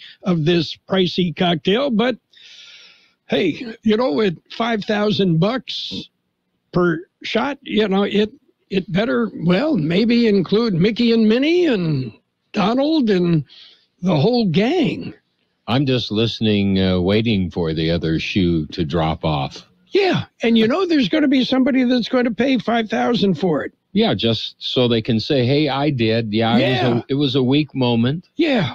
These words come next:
Speaker 2: Maybe two w-, moments. I don't know.
Speaker 1: I, you know, what's it cost to go to Disney anymore? You know, a weekend will cost you ten grand if you stay at one of their hotels.
Speaker 2: Yeah, I was gonna say four thousand nine hundred and ninety-nine dollars.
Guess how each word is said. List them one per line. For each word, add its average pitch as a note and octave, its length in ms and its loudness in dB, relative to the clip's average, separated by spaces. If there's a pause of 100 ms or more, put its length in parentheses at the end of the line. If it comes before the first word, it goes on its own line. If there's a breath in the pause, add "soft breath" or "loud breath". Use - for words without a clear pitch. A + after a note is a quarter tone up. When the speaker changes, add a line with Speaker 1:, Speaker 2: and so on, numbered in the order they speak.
Speaker 2:
Maybe A#2 300 -2
two A#2+ 320 -2
w-, E2 280 -2
moments. F2+ 520 -2
I E2 100 -4
don't E2+ 220 0
know. C#2+ 260 -6 (340)
Speaker 1:
I, G3+ 360 0
you G3+ 160 6
know, E3+ 160 0
what's D#3 340 -2
it G4 140 0
cost D#4+ 320 -2
to C#4+ 80 2
go B3 160 2
to A3+ 120 2
Disney G#3 640 2
anymore? D3 600 0
You F#3 120 2
know, E3+ 200 2
a D3+ 100 2
weekend B3 480 2
will F3 80 2
cost A3+ 340 -2
you F3+ 140 2
ten G#3 300 2
grand A#3 340 2
if D#3 180 0
you D#3 140 4
stay F#3 240 0
at E3 100 0
one E3+ 200 2
of D#3 80 2
their D#3 120 2
hotels. E3 600 0
Speaker 2:
Yeah, F#2+ 260 0
I G#2+ 60 2
was B2 160 2
gonna A#2 140 2
say G#2+ 220 0
four D3+ 260 -2
thousand C#3 420 0
nine A#2+ 260 2
hundred A2 360 2
and F2+ 100 -2
ninety-nine F2 600 0
dollars. C#2 360 -6